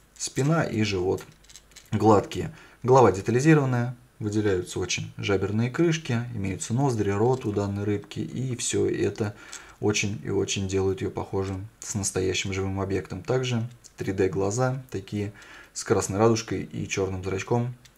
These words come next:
тоже выглядит очень живо. Данный воблерок можно посоветовать как универсал для ро-, ловли и в троллинг, и также отлично подойдет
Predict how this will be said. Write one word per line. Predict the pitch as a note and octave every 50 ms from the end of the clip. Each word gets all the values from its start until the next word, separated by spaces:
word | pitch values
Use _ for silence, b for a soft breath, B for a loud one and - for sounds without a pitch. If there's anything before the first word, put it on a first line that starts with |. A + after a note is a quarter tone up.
| _ _ -
тоже | - G#2+ G#2 G#2+ G#2 F#2
выглядит | F#2+ G2 G2+ G2 G2 G2+ - -
очень | F#2+ F#2+ F#2+ - - G2+ B B B B B B B B B B
живо. | A#2+ A2+ B2 B2 G2+ F2+ E2 - - - - _ -
Данный | D3 D#3+ D3+ A#2+ G2
воблерок | F#2+ G2 G#2+ A2+ B2 B2 A#2+ G2+ - - -
можно | A2+ A2+ A2 A2 G#2 F#2+ G2 F#2 F#2 D#2+ - -
посоветовать | - - - G#2+ G#2 F#2+ - - F2+ D#2+ - - - _ -
как | G2+ G2 - -
универсал | G#2+ A2 A#2+ C3+ C3+ - - F#3 E3+ D#3 B2+ G#2+
для | F#2+ F2+ F2 F#2 F#2+ F#2 F#2 G#2+ - - _ _
ро-, | A2 G2+ G2+ G2
ловли | G2 G#2+ G#2+ G2+ F#2+ F#2+ G2+ A2
и |
в | A2 -
троллинг, | - F3 F3+ F3+ D#3+ C#3 A2+ G#2+ - G#2+
и | A#2 B2+
также | B2+ - F#2+ F#2+ F#2 F#2+ F#2
отлично | F2 - G2 F#2+ - - F2+
подойдет | D#2+ E2+ F2 E2 F2 F2 F#2 F#2 E2+